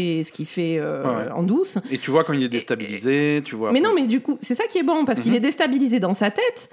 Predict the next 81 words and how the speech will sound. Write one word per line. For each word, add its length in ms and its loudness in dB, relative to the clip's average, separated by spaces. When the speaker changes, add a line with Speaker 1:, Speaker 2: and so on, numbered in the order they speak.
Speaker 1:
mais 220 0
en 120 4
fait, 240 0
avec 220 0
la 100 2
personne 380 0
en 100 2
face, 300 0
il 60 2
dit, « 140 4
Oh 40 2
ouais, 340 4
trop 160 2
cool, 200 2
Speaker 2:
Ouais. 80 4
Speaker 1:
machin. » 300 2
Enfin, 220 2
voilà, 280 4
donc 180 4
du 100 4
coup, 140 4
t'as 120 4
vraiment 300 2
les 140 2
deux 120 2
réactions 440 0
opposées, 380 2
ce 60 -12
qui 100 -4
se 40 -14
passe 140 2
dans 160 2
sa 140 0
tête 200 -2
et 60 0
ce 80 -14
qui, 200 -8
ce 60 -14
qui 140 0
renvoie 260 4
à, 300 2
à, 460 0
à 40 0
la 80 2
personne 300 -2
qu'il 160 -2
a 40 0
en 60 -2
face, 280 0
et 20 0
Speaker 2:
Ouais, 140 4
Speaker 1:
du 60 4
coup, 40 0
Speaker 2:
tu, 100 -2
Speaker 1:
c'est 60 0
vachement 280 -2
drôle. 200 -2
Enfin, 160 -2
Speaker 2:
tu, 100 -6
Speaker 1:
moi, 80 4
j'aime 220 2
bien 220 2
ce 180 2
genre 80 -2
Speaker 2:
tu 140 -4
Speaker 1:
de 40 6
Speaker 2:
vas 60 6
le 60 4
Speaker 1:
truc. 80 2
Speaker 2:
voir 180 6
dire, « 220 2
Oui, 100 4
oui », 260 4
et 40 0
dans 120 2
sa 100 -6
tête, « 220 -2
Non, 80 -2
qu'est-ce 120 -12
que 80 -12
c'est ? » 120 -10